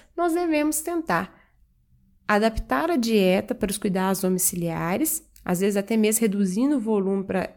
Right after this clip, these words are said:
oferta dessa dieta enteral no domicílio. E às vezes, com o tempo, os próprios familiares vendo a dificuldade, o desconforto dessa sonda para o paciente, seja ela uma nasentérica ou uma gastrostomia,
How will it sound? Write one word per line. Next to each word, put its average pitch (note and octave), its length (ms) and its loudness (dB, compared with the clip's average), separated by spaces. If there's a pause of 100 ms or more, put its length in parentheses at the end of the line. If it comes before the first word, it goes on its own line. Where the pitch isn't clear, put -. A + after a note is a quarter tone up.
oferta F#3+ 520 -2
dessa F#3+ 240 -2
dieta F#3 320 -2
enteral E3+ 440 -4
no E3+ 100 -2
domicílio. G#3 680 -2 (880)
E F4 100 4
às D#4+ 200 6
vezes, C4+ 680 4 (280)
com D4 200 4
o C4+ 40 0
tempo, C4 400 2
os B3+ 100 0
próprios F4+ 400 2
familiares A3+ 640 2
vendo G#3 400 2
a G#3+ 160 -2
dificuldade, F#3+ 1000 2
o G#3+ 80 0
desconforto A3 800 -2
dessa A3 300 0
sonda G#3+ 380 0
para G3+ 280 -2
o G3 40 -8
paciente, F#3+ 580 2
seja G3+ 300 2
ela G3 220 2
uma F#3+ 180 0
nasentérica F#3+ 920 0
ou C#4 200 2
uma C4 180 2
gastrostomia, G3 960 2